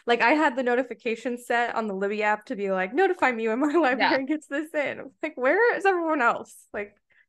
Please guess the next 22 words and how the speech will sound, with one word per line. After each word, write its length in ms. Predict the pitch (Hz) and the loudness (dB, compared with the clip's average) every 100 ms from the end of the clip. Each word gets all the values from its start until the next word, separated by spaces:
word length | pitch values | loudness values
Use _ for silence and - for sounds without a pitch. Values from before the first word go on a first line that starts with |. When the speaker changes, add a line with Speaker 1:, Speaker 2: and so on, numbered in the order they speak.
| _ | _
Speaker 1:
you 140 | - | -8
all 80 | 185 | -2
Speaker 2:
You 100 | 226 | 2
Speaker 1:
should 80 | 262 | 4
Speaker 2:
all 60 | 294 | 4
Speaker 1:
be 60 | |
Speaker 2:
need 60 | 330 | 4
to 60 | 254 | 2
Speaker 1:
reading 240 | 247 208 | 0 -2
this. 220 | 190 262 | -4 0
Speaker 2:
get 180 | 226 220 | 4 4
it 140 | 220 214 | 2 -2
together 680 | 196 160 135 131 120 127 147 _ _ | -10 -8 -8 -6 -6 -6 -10 _ _
Speaker 1:
Yeah. 200 | - - | 0 2
<laughs> 20 | |
Speaker 2:
immediately, 880 | 196 196 196 185 156 156 143 131 143 - | 0 -2 -2 0 -2 -4 -4 -6 -6 -8
if 200 | - 185 | -6 -6
not 320 | 196 175 - | -2 -2 -2
sooner. 560 | - 170 151 135 131 139 _ - _ _ - - 440 415 381 339 _ _ _ _ | -6 -8 -6 -4 -6 -8 _ -20 _ _ -8 -6 -6 -10 -20 -20 _ _ _ _
Speaker 1:
So 240 | - 233 233 | -4 -2 0
there's 240 | 240 233 | 0 -2
that, 480 | 196 214 240 254 269 | 0 2 4 2 -2